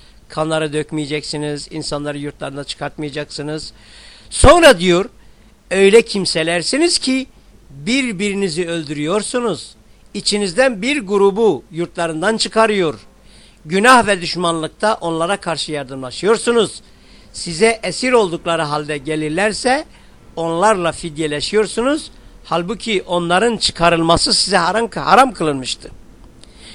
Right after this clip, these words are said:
Yoksa siz kitabın bir kısmına inanıp da bir kısmını inkar mı ediyorsunuz?" "Efe tu'minune kitabe bi ba'dil kitab ve tekfurune bi ba'd."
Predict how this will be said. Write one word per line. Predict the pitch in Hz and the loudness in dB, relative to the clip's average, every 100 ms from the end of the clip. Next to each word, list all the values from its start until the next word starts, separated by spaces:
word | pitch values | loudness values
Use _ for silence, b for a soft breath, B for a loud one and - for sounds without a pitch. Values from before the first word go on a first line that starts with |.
| B | B
Yoksa | 214 302 - 208 139 - B B | 10 10 10 8 6 2 B B
siz | - 240 214 | -2 0 2
kitabın | - 214 214 214 226 185 | 0 4 6 8 6 6
bir | 226 | 4
kısmına | - 196 202 190 175 | 4 0 4 4 4
inanıp | 185 180 196 226 - | 2 4 4 2 2
da | 165 | 4
bir | 190 | 2
kısmını | - 156 175 160 | 2 0 0 0
inkar | 147 156 202 | -2 0 2
mı | 277 | 4
ediyorsunuz?" | 285 185 139 - 113 - - - - - - - - - - - - - - - - - | 4 2 -4 -8 -16 -16 -18 -18 -20 -20 -20 -20 -20 -20 -20 -20 -20 -20 -20 -20 -20 -16
"Efe | 165 - 156 | -12 -8 -8
tu'minune | - - 170 160 165 180 160 151 139 - - - - - - | -6 -8 -6 -4 -2 -2 -2 -2 -4 -8 -18 -20 -20 -20 -16
kitabe | 147 175 175 156 143 131 139 | -8 0 0 0 -4 -8 -6
bi | 147 | 0
ba'dil | 180 165 147 | 2 2 -2
kitab | 139 147 - 214 277 - - - - - - - - - | -10 -10 -4 -2 -2 -8 -20 -20 -20 -20 -20 -20 -20 -14
ve | 156 | -12
tekfurune | - 180 - 175 202 240 180 | -10 -10 -8 -4 -2 0 -2
bi | 156 | 0
ba'd." | 147 120 | 0 0